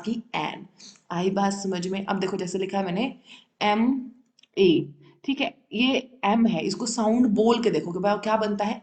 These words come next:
एम, एम, ए, ए साउंड बन रहा है, इसलिए एन एम ए। आई बात समझ में या नहीं आई? जल्दी जल्दी बताओ। हमेशा याद रखना, नोट में भी मैंने डाल दिया है क्या,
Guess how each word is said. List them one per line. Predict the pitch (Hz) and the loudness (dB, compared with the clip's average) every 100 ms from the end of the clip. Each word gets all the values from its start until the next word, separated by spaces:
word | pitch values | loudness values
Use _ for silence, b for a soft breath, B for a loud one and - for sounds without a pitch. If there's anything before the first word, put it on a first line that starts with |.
| - | -2
एम, | 247 190 - | 0 0 -2
एम, | 214 190 160 - _ _ | -2 -2 -4 -14 _ _
ए, | 175 147 - _ b b b _ | -2 -2 -4 _ b b b _
ए | 220 247 | 0 0
साउंड | 240 240 220 | 2 0 0
बन | 196 190 | -2 -2
रहा | 208 | -2
है, | 220 | -2
इसलिए | 202 - 196 214 269 254 _ | -4 -2 0 0 0 -4 _
एन | 175 160 170 170 147 | -4 -2 -2 -4 -8
एम | 139 | -8
ए। | 117 - _ b b b _ | -8 -12 _ b b b _
आई | 208 233 | 0 2
बात | 214 214 | 2 0
समझ | 220 - 208 202 196 | -2 -6 -6 -4 -4
में | 214 220 214 208 | -2 -2 -4 -2
या | 220 | 0
नहीं | 220 214 - 202 202 - | 2 2 0 0 0 0
आई? | 165 170 165 - - | 0 0 -2 -8 0
जल्दी | 202 208 220 220 | 2 2 0 -2
जल्दी | 190 175 175 175 | 0 0 -2 -6
बताओ। | 170 - - - - _ _ b b b - | -8 -10 -10 -10 -16 _ _ b b b -4
हमेशा | 214 233 233 294 | 0 2 2 -2
याद | 285 240 175 170 196 | 0 0 0 -2 0
रखना, | 170 165 170 165 | -2 -2 -4 -2
नोट | 180 185 202 214 | -2 0 0 0
में | 214 208 | 0 0
भी | 202 | 2
मैंने | 208 202 202 | 0 2 2
डाल | 190 147 147 | 0 -4 -6
दिया | 165 160 | -4 -4
है | 165 | -6
क्या, | 175 175 202 | -6 -4 -4